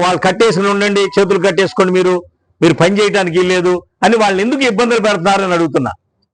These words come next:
ఒకవేళ మీరు ఎంత ఇబ్బందులు పెట్టి మీరు, మీరు కూర్చోవాలి అని, మీరు చేతులు కట్టుకోవాలి అని అన్నా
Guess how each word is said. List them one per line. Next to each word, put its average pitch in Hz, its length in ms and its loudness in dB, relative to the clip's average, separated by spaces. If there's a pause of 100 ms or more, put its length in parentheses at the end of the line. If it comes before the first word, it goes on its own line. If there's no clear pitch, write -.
(540)
ఒకవేళ 160 360 2
మీరు 190 220 -2
ఎంత 139 260 -2
ఇబ్బందులు 190 460 0
పెట్టి 196 300 0
మీరు, 196 360 -2 (320)
మీరు 143 140 2
కూర్చోవాలి 190 640 2
అని, 190 280 -4 (480)
మీరు 139 200 -2
చేతులు 180 200 2
కట్టుకోవాలి 185 580 0
అని 180 100 0
అన్నా 180 280 0